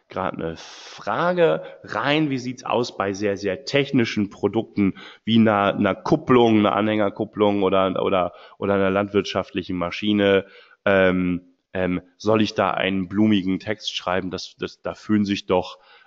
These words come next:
äh, die Leser eher verschaukelt. Ähm, und ja, ja, es ist, es ist schwierig, ja.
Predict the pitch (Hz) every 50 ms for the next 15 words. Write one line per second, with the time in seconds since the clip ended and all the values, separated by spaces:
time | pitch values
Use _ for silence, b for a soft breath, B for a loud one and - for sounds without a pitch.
0 | b _ - 90 90 85 - - - - - 87 87 80 82 87 90 87 85 90
1 | 82 82 82 b b b b b _ _ - 95 92 87 80 - - 80 78 -
2 | - - 87 87 - - - - - - _ - - 98 92 92 90 92 92 -
3 | _ _ b b b b b b _ - 120 113 110 107 113 117 135 117 92 85
4 | 92 104 - 117 107 - - 95 98 98 92 - - - - 95 113 - 123 123
5 | 117 - - - - _ - 110 107 95 - - 123 117 - - - 101 104 101
6 | 87 85 - - - - 139 107 92 95 98 101